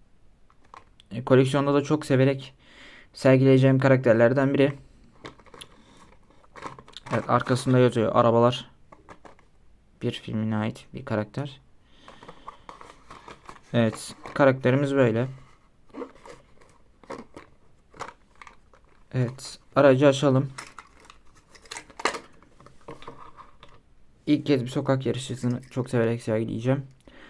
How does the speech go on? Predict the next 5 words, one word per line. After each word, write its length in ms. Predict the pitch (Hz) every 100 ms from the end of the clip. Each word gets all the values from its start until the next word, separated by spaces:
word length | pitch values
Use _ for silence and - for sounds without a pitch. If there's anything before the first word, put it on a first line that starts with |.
| - _ -
Evet, 280 | 135 110 - - -
ön 180 | 143
far 260 | 151 156 143
detaylarımız 640 | 147 147 143 131 120 117
yapılı. 460 | 127 135 143 135